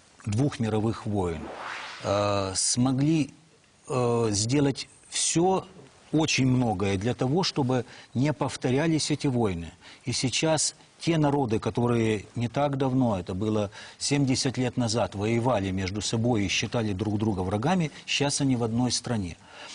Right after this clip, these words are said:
Я считаю, что нам, Украине, тоже есть чему поучиться. У нас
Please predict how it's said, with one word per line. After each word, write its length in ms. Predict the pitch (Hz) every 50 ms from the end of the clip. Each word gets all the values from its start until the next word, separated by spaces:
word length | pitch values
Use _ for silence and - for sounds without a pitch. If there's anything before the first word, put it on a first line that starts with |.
| - - -
Я 160 | - 120 139
считаю, 420 | 143 - - 147 - 139 135 131 117
что 400 | - - - - 131 123 113 110 - -
нам, 360 | 110 113 123 123 120 113 104
Украине, 720 | 104 104 - - 113 113 120 123 117 110 107 101 90 80 - - - - - - - - -
тоже 260 | - 135 139 113 123
есть 220 | 117 123 127 120
чему 300 | - - - 123 127 127
поучиться. 640 | 120 - 123 117 117 107 - - 113 101 - - - 90
У 80 | 90
нас 380 | 95 104 110 110 - - -